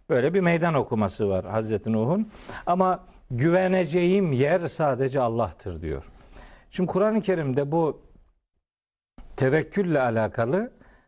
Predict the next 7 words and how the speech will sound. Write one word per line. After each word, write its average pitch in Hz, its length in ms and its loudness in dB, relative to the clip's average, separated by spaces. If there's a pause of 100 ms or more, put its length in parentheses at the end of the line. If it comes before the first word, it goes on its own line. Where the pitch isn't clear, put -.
(140)
tabii 147 320 0
sadece 196 520 0
peygamberlerin 165 1080 0
Allah'a 151 580 0
tevekkülünden 147 880 0
söz 139 260 0
etmiyor. - 600 -6